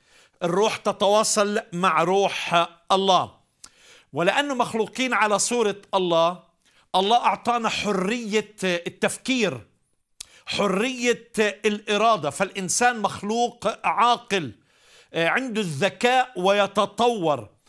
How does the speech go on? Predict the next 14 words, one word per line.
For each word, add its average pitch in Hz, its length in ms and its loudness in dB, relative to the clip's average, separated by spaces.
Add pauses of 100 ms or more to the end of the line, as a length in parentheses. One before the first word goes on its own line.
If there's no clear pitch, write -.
(100)
عنده 185 600 -2
قوة 226 440 -2
الاختراع 202 960 0 (300)
والإبداع 190 1040 0 (380)
والابتكار. 214 1120 0 (460)
آه، 160 400 0
يستطيع 196 540 -2
أن 220 100 -2
يكتب، 165 500 -2
يستطيع 190 600 -2
أن 202 80 -2
يتكلم 202 720 -2
لغات 180 560 -2
ويفكر 202 840 -2